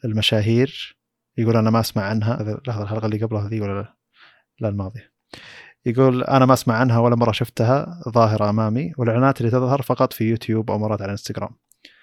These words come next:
وبالنسبة لنقطة إنه اي ام دي تنتج تقنية تنافس الثندر بولت، ثندر بولت، آه، الثندر هو قايل، أصلًا الشركة ما تفكر بهذا الشيء،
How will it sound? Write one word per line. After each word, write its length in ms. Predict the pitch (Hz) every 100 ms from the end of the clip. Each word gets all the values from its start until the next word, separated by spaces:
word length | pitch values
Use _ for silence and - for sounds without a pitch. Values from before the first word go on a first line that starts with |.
| _ _ _ _ -
وبالنسبة 500 | 113 110 131 139 139
لنقطة 380 | 135 - 131 127
إنه 380 | 117 113 110 - _ _ -
اي 180 | 127 120
ام 80 | 117
دي 220 | 123 120
تنتج 360 | 120 113 113
تقنية 380 | - 120 117 113
تنافس 340 | 107 113 110 107
الثندر 540 | - 120 107 110 107 -
بولت، 600 | 117 117 120 123 - - _ _ _
ثندر 180 | 107 107
بولت، 400 | 110 110 113 - _ - - - _ 123
آه، 720 | 117 110 110 113 117 123 -
الثندر 460 | 139 - 131 110 104
هو 120 | 104 104
قايل، 320 | 104 117 - - _
أصلًا 380 | 151 - 127 131
الشركة 360 | 120 139 127 123
ما 120 | 127
تفكر 340 | - 120 -
بهذا 200 | 110 113
الشيء، 420 | 110 - 117 143